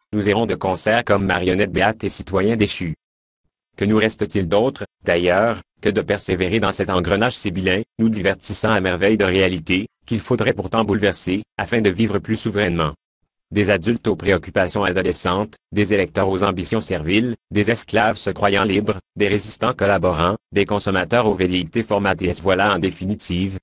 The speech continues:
ce qu'a fait de nous cette société capitaliste ? Notre conscience politique est ainsi inhibée et sourde,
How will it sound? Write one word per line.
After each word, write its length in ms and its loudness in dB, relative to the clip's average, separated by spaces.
ce 120 -6
qu'a 180 0
fait 160 -2
de 80 0
nous 120 -2
cette 200 -4
société 460 -2
capitaliste ? 800 -4
Notre 240 -2
conscience 480 0
politique 500 -2
est 140 -2
ainsi 240 -2
inhibée 380 0
et 40 2
sourde, 380 -4